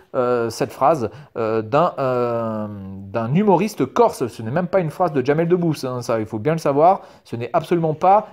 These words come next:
quelque chose qu'il a créé lui-même. Donc ça, c'est très important de, de bien comprendre ça, parce que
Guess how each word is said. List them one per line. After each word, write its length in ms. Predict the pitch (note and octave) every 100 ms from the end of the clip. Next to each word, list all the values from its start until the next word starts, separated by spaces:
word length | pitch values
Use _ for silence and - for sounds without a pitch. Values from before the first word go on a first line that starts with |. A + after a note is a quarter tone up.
| -
quelque 200 | F3+ C#3
chose 200 | C3 G3
qu'il 140 | C3+
a 60 | C3
créé 300 | - D#3 G3
lui-même. 480 | D3 G#3 G#3+ C3 G2+ - - -
Donc 300 | C3+ F#3 F3+
ça, 260 | - A#3 A#3
c'est 160 | G3
très 220 | D#3+ G3
important 480 | G3 F3+ F3 - G3+
de, 320 | F3+ D3 C3+ B2+
de 140 | B2+
bien 260 | C3+ D#3 A3
comprendre 380 | G#3+ E3 D#3+ D3
ça, 220 | D#3 D#3+
parce 160 | B2+
que 80 | -